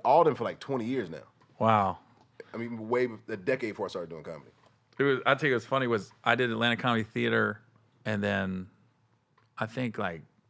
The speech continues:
Speaker 2: last one did, like, B O B came through,
Speaker 1: Mm.
Speaker 2: and that was pretty much it.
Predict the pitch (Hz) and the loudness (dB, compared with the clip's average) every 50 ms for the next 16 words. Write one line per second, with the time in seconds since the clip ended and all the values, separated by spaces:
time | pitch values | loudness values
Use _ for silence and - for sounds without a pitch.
0 | _ - - 98 98 101 98 - 104 101 101 101 98 92 90 90 90 - 110 107 | _ -8 -4 -2 -2 -2 -2 -4 -4 -4 -2 -2 -2 -4 -4 -6 -4 0 2 4
1 | 107 104 101 95 104 104 107 104 - 117 113 117 113 - 120 120 120 127 127 - | 4 2 2 0 0 -2 -2 -2 0 0 0 0 0 -2 -2 -2 -2 -2 -4 -8
2 | _ _ _ _ _ - 107 110 104 90 - - - - _ - - 107 107 104 | _ _ _ _ _ -8 -6 -6 -6 -6 -8 -14 -20 -20 _ -6 -2 2 4 4
3 | 101 98 98 95 95 92 90 92 - _ _ _ _ _ _ - 185 226 277 254 | 4 4 2 0 -2 -4 -6 -8 -14 _ _ _ _ _ _ -2 0 0 0 -2
4 | - - 165 147 123 110 104 95 - - 69 67 55 | -2 0 0 2 2 2 0 -2 -4 -6 -8 -8 -10